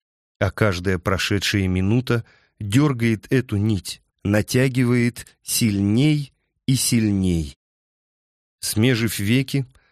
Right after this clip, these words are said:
Натанос представил себе ветер и снег, безжалостно хлещущий прямо в лицо, и пару ярко-алых глаз, мерцающих в белой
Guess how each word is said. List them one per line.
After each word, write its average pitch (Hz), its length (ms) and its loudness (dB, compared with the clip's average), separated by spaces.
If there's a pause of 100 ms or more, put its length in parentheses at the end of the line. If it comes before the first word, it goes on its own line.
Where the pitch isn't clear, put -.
(220)
Натанос 139 560 0
представил 135 640 0
себе 123 320 0
ветер 135 520 0
и - 140 -4
снег, 117 580 -2 (320)
безжалостно 120 800 2
хлещущий 113 720 -2
прямо 110 380 0
в 95 100 -2
лицо, 135 500 0 (460)
и 135 100 2
пару 156 380 0
ярко-алых 123 1040 0
глаз, 101 540 -2 (280)
мерцающих 107 880 0
в 87 160 -6
белой 139 500 2